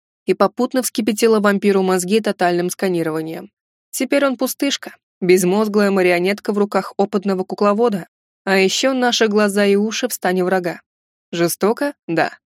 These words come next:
Но, видит Творец, мне ни капли не жаль эту мразь. Главное, чтобы моё сокровище не узнало, какой ценой даётся победа. Пусть наслаждается шоу и думает, что мы просто развешиваем маячки. «Что с остальными?»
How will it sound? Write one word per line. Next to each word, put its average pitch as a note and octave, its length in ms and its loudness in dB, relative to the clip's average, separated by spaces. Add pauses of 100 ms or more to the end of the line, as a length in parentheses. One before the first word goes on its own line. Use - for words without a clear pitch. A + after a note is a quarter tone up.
(240)
Но, C#4 200 2
видит A#3+ 340 2
Творец, A3 440 0
мне G#3 180 2
ни G3+ 100 2
капли B3 340 -2
не A3 180 2
жаль E3 260 0
эту F3 240 -2
мразь. - 400 -4 (440)
Главное, G#3+ 540 4
чтобы G3+ 280 -2
моё G3+ 260 2
сокровище G#3 580 0
не F#3+ 100 2
узнало, G3 440 0
какой G3 360 -2
ценой G3+ 320 0
даётся F#3 440 0
победа. F#3+ 520 -2 (300)
Пусть D4+ 240 0
наслаждается G#3+ 680 0
шоу A#3 340 0
и - 100 -6
думает, F#3 420 0
что - 160 -8
мы E3+ 120 0
просто G3 340 -4
развешиваем E3+ 600 -2
маячки. E3 480 -6 (640)
«Что - 260 0
с A3 60 0
остальными?» G3 580 2